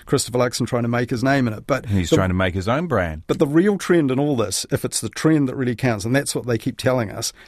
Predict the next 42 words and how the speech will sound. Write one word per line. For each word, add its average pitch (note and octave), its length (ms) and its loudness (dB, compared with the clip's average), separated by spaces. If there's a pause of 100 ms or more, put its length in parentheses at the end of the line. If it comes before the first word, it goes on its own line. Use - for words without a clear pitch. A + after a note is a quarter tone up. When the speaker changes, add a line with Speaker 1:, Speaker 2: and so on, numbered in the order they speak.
(160)
Speaker 1:
fully F#3 340 4
one-third D3+ 500 2
of A#2 80 -8
people A#2+ 340 -4
in A2 80 -4
this A2+ 140 -4
T A#2+ 160 -2
V A2+ 100 -2
N A2 80 -2
Z G#2+ 140 -4
poll, A2+ 420 0
when C3 160 0
asked D3 240 2
for A2 80 -8
their A2 140 -2
preferred A#2 400 -4
Prime A2 200 -2
Minister, G#2+ 400 -4 (240)
said, A2+ 220 -2
"Don't D3 240 2
know A#2+ 320 -2 (160)
or B2 100 0
wouldn't A#2 260 2
give G#2+ 180 0
one, A2 400 -4
just - 160 -4
refused A2 340 -4
to A2+ 100 -6
answer G#2 220 -10
the G#2 80 -10
question." - 460 -6 (200)
And B2+ 160 4
that D3 200 2
is B2+ 260 0 (420)
up C#3 220 0
fifty D3+ 320 2
percent B2 440 -2
on A#2+ 280 -2
a C3 60 -4
year A#2+ 280 2
ago. A2 360 -2
So A2+ 340 0